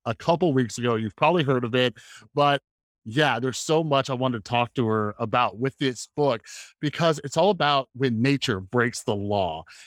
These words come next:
And I, I love Mary's writing because she makes me interested in stuff I didn't realize I was gonna be interested <laughs> in. So in this conversation, we talk about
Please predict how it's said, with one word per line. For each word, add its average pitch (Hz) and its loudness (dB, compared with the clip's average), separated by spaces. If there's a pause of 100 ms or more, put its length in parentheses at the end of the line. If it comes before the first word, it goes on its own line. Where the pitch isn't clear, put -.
(160)
And 151 2 (120)
I, 185 0 (420)
I 156 0
love 147 0
Mary's 131 0
writing 107 0
because 101 -4
she - -6
makes 165 -2
me 208 -2
interested 135 -6 (280)
in 120 -6
stuff - -2
I 120 -4
didn't 127 -2
realize 110 2
I 104 0
was 104 -2
gonna 110 -2
be 104 -2
interested 113 -6 (240)
<laughs> - -14
in. 131 0 (320)
So 175 4
in 202 4
this 240 0
conversation, 147 -2
we 143 -4
talk 175 -2
about 185 0